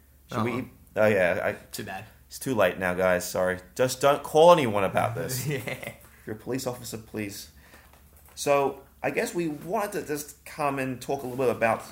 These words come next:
Speaker 1: the concept of survival. Because I, we're, we're seeing a lot of workout videos out there, even nutrition tips. A lot of content that we can,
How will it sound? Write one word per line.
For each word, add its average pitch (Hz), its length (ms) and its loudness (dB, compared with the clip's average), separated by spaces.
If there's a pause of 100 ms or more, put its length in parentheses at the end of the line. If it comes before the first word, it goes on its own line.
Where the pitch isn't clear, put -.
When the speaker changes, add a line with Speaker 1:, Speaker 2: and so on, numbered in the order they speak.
(540)
Speaker 1:
the 110 80 -10
concept 143 320 -6
of 110 80 -8
survival. 107 580 0 (1080)
Because 131 460 0
I, 131 200 2 (180)
we're, 147 280 0
we're 165 120 -2
seeing 196 200 0
a - 20 2
lot 156 160 6
of 104 80 -4
workout 120 340 2
videos 120 240 0
out 113 220 4
there, 113 240 4
even 123 220 -4
nutrition 113 380 -6
tips. - 460 -4 (640)
A 131 40 0
lot 170 220 6
of 180 60 -8
content 147 400 -2
that 135 140 0
we 131 140 0
can, 117 420 -4